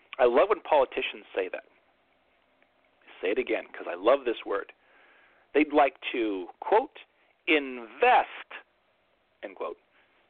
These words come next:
"in infrastructure." Um, no, hold on, hold on. Investments are something you put money into. It gains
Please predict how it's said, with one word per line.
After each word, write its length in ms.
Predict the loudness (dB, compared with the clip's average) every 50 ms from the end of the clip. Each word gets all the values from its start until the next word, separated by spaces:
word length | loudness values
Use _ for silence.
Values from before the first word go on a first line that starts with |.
| _ _ -2
"in 180 | 0 2 2
infrastructure." 800 | 2 0 2 2 0 0 2 2 2 2 2 0 -4 -4 -4 -6 -8 -14 _ _ _ -20 -20 _ _ _ _ _ _ _ _ _ _ _ _ _ _ _ _ 2
Um, 300 | 4 4 4 2 0 -6 _ _
no, 180 | 0 2 4 6
hold 240 | 6 6 6 4 4
on, 60 | 4
hold 160 | 4 2 2 2
on. 140 | 0 -2 _ _ -20 -20 -20 -20 -10 -4
Investments 720 | -2 -2 -2 2 2 2 2 2 0 -6 -6 -6 -6 -4 -4
are 60 | -6 -2 0
something 320 | -2 -2 -2 -6 -12 -10
you 100 | -10 -10
put 240 | -4 -4 -4 -4 -2
money 280 | -2 -2 -2 0 -2
into. 440 | -2 -2 -4 -6 -6 -6 -6 -8 -10 -18 _ _ _ _ _ _ _ _ _ _ _ _ _ _ _ _ _ _ _ 0
It 160 | 0 0 0 _ _ _ _ _ _ _ _ _ _ _ _ _ -6 0
gains 1000 | 2 4 4 4 2 2 0 0 -2 -2 -2 -2 -2 -2 -2 -2 -2 -2 -4